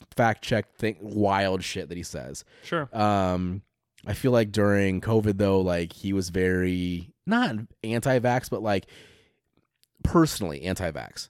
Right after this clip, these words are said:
Speaker 1: Not like, "No one should take the vaccine, it causes autism," like, that bullshit. But for him personally, he was just like, "I already had covid. There's no point in taking it," for him personally. And I think a lot of people took that and they're like, "Well,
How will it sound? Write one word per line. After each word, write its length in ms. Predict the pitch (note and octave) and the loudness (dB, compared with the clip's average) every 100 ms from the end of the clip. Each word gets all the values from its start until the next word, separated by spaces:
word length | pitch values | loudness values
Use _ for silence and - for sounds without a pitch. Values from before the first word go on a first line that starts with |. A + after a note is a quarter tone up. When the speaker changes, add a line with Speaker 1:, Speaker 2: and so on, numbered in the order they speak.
| - | -6
Speaker 1:
Not 260 | A2+ C3 A2+ | -2 0 0
like, 340 | A2+ G2+ - _ | 0 0 -6 _
"No 280 | A2 G#2 G#2+ | -4 2 4
one 240 | A2 B2+ C3 | 4 2 0
should 160 | B2+ | -2
take 180 | - C3 | -2 0
the 80 | A#2+ | 0
vaccine, 540 | B2 A#2+ - B2+ B2 | 0 0 -2 0 0
it 80 | G#2 | 0
causes 380 | - A2 F#2+ F#2 | 2 2 2 0
autism," 640 | G2+ A2 B2 A2 A#2 A2+ | 0 2 0 2 0 2
like, 160 | G2 E2+ | 0 -2
that 240 | F#2 A2 _ | -4 -6 _
bullshit. 540 | - C3+ C#3 - D#3 C3+ - - | -4 -2 0 2 0 0 -18 -10
But 140 | - C3 | -2 0
for 140 | B2 | 0
him 180 | G#2 C#3 | 0 0
personally, 460 | - A#2+ - D#3 D#3 | 0 -2 -2 -2 0
he 80 | A#2 | 0
was 100 | A2 | -2
just 160 | G#2 | -4
like, 200 | G#2 F2+ _ _ _ - | -4 -4 _ _ _ -4
"I 100 | G2+ | 2
already 160 | A#2+ C#3 | 4 4
had 160 | C3 | 2
covid. 340 | A#2 A#2 A2+ G#2 _ _ _ _ _ _ - _ - | 2 4 2 0 _ _ _ _ _ _ -20 _ -4
There's 140 | A2 | 2
no 100 | C3 | 2
point 340 | - A2 G#2+ | 4 2 2
in 80 | G2+ | -2
taking 280 | G2+ G2+ - | -2 -4 -2
it," 180 | G2 F2 _ - | -4 -6 _ -6
for 120 | G#2 | -2
him 180 | A2+ G#2+ | 0 0
personally. 500 | F#2+ F#2 F2+ E2 - - - | -2 -4 -8 -10 -12 -18 -6
And 80 | A2+ | -4
I 40 | |
think 80 | A#2 | 0
a 40 | G#2+ | 2
lot 160 | G#2 | 2
of 40 | G2+ | 0
people 500 | G#2+ G2+ F#2+ F#2 - _ | -4 -2 0 -2 -6 _
took 240 | - A2+ - | -6 -6 0
that 260 | G2+ G2+ | 0 0
and 100 | F2+ | 0
they're 100 | F#2 | -2
like, 260 | F2+ F2 F2 - | -2 -2 -6 -8
"Well, 380 | B2+ B2+ A#2+ | 0 2 2